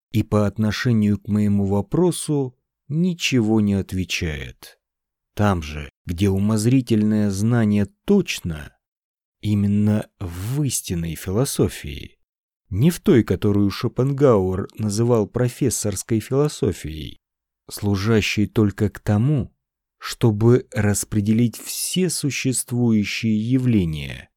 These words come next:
по новым философским графам и назвать их новыми именами. Там, где философ не упускает из вида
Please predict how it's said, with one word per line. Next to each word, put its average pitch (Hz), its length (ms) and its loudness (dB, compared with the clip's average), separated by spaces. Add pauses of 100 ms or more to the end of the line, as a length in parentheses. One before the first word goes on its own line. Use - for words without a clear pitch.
(180)
по 165 160 2
новым 101 360 2
философским 101 800 -2
графам 113 640 -2 (340)
и 98 120 -2
назвать 95 580 0
их - 200 -4 (160)
новыми 113 880 2
именами. 110 880 -2 (560)
Там, 131 320 2
где 87 260 -2
философ 135 640 2
не 117 140 2
упускает 117 760 2
из 110 200 2
вида 104 440 2